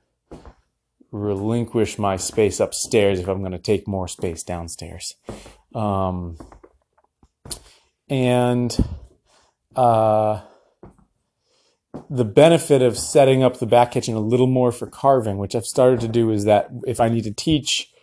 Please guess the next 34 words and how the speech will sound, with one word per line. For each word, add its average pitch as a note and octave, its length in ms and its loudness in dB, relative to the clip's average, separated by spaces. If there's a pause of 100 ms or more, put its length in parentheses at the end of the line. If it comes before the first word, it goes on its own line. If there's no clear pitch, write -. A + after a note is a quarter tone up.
(360)
on A#2+ 140 0
a A#2 60 2
day A#2 240 4
when A2+ 120 2
my G#2+ 160 0
family A2 500 -2
is A#2 160 0
at G#2+ 120 0
home, G#2+ 260 -4
we G#2 100 -8
can G#2+ 120 -6
just G2+ 240 -10
be G#2+ 180 -2
in G2 120 -6
the F#2+ 60 -8
back G2 280 -2
kitchen G2 280 -8
instead F#2 320 -4
of F#2 80 -6
in F#2 100 -8
the F2+ 40 -10
front F#2+ 380 -10
kitchen F2+ 420 -8
and F2 160 -12
close F#2 340 -4
the F#2 60 -8
door, E2+ 460 -8 (500)
um, F2 480 -12 (100)
and, F2 480 -14 (140)
and F2+ 220 -12
have F2+ 220 -8
a F#2 40 -8
little F#2 300 -4
more F2 500 -8